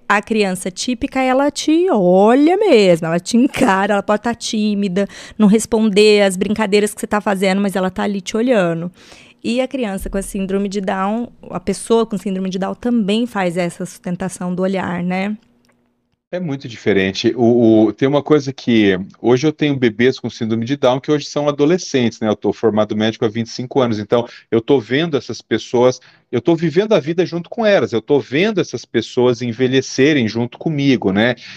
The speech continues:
Speaker 2: Então, as crianças, por exemplo, com autismo, que você fica treinando o contato visual e tal, elas adquirem um nível de contato visual suficiente para cópia de comportamento. Então,
Speaker 1: Sim.
Speaker 2: elas adquirem o suficiente pra aprender a falar, enfim, e tal.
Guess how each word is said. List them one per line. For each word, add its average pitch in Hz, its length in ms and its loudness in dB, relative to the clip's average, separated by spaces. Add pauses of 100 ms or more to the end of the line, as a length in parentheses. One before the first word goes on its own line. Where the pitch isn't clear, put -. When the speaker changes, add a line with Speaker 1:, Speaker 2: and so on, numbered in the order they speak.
(140)
Speaker 2:
Então, 131 460 0
as 120 160 -2
crianças, 160 420 -4
por 131 180 2
exemplo, 117 440 -2
com 104 480 -4
autismo, 104 720 0
que 117 140 -4
você 110 240 -2
fica 127 240 -4
treinando 113 420 0
o - 60 -4
contato 104 420 -2
visual 107 560 2
e - 60 -8
tal, 139 260 2 (320)
elas 135 240 -2
adquirem 180 520 -2
um 147 140 -2
nível 127 280 0
de 104 100 -6
contato 104 420 -2
visual 101 480 0
suficiente 170 600 -6
para 175 180 0
cópia 156 300 -4
de - 100 -14
comportamento. 147 880 -2 (240)
Então, 170 380 2
Speaker 1:
Sim. - 100 -12
Speaker 2:
elas 123 240 0
adquirem 160 480 -2
o 262 60 -4
suficiente - 420 -6
pra 156 80 -2
aprender 143 320 0
a 127 80 4
falar, 160 800 2
enfim, 107 360 -6
e 92 40 -12
tal. 95 260 2